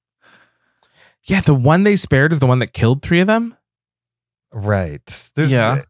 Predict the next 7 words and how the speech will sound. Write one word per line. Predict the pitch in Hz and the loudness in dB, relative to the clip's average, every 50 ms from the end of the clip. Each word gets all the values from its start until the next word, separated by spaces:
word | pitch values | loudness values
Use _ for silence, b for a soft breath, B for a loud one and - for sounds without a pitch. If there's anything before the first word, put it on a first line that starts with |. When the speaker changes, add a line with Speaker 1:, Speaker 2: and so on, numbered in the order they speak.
| _ _ | _ _
Speaker 2:
it's | - - - - - - _ _ _ _ _ _ _ _ - - | -4 -4 -4 -4 -10 -18 _ _ _ _ _ _ _ _ -6 -2
not | 196 185 143 123 | 0 2 2 4
adding | 113 104 95 90 85 90 | 2 2 0 0 -2 -4
up | 92 82 73 - - - | -6 -6 -6 -8 -12 -16
a | - 82 | -16 -14
whole | - - 87 80 78 | -10 -10 -8 -8 -8
lot. | 78 73 73 69 - | -8 -8 -8 -10 -12